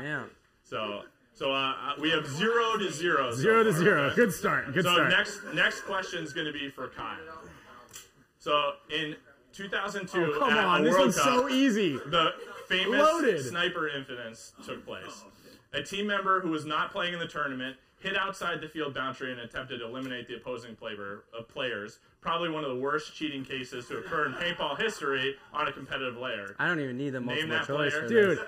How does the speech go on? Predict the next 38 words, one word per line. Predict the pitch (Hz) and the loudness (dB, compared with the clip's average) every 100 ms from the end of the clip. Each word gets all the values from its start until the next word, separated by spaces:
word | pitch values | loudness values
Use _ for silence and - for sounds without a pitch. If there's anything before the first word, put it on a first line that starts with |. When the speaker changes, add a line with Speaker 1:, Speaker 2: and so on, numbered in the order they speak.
| 240 233 | -6 -2
Speaker 1:
this. | 208 233 | 2 6
Speaker 3:
he, | 294 202 | 6 8
I | 233 285 | 6 6
got | 311 302 | 4 4
Speaker 2:
Is | 226 | 6
Speaker 3:
a, | |
Speaker 2:
it | |
Speaker 3:
I | 175 269 | 4 4
got | 294 285 | 4 4
a | |
one | 226 277 | 4 2
in | 269 | 2
from | 170 233 180 | 2 2 2
Speaker 2:
Chris | 101 151 | 0 0
Lasoda? | 170 | 4
Speaker 3:
nineteen | 220 240 233 247 | 6 4 4 2
ninety-six, | 208 208 208 175 - 196 196 | 4 2 2 0 2 2 2
and | 196 | 4
you | 196 | 4
got | 202 190 | 6 4
the | |
Speaker 2:
Jeremy | |
Saham? | 165 | 4
Speaker 3:
two | 196 | 4
thousand | 180 170 165 | 4 4 2
two. | 170 165 165 - - _ - - - - - - | 0 0 -2 -8 -20 _ -14 -12 -12 -14 -8 2
Speaker 2:
Ryan | - - - | 6 6 6
Greenson. | - - - - - - - - - - - - - - - - - - - - | 4 4 2 2 2 2 4 4 6 4 4 4 4 2 0 -2 -2 -4 -6 -4
Or | - | -2
Billy | 165 185 190 | 2 4 4
Saran. | 185 165 147 135 127 | 4 0 0 0 4
Speaker 1:
I | 196 | 4
mean, | 220 226 | 6 4
I | 226 | 4
could | - 233 208 147 | 4 4 2 2
take | 208 180 | 2 4
a, | 180 143 117 - | 2 0 -2 -4
a | 175 160 147 123 | 4 6 4 0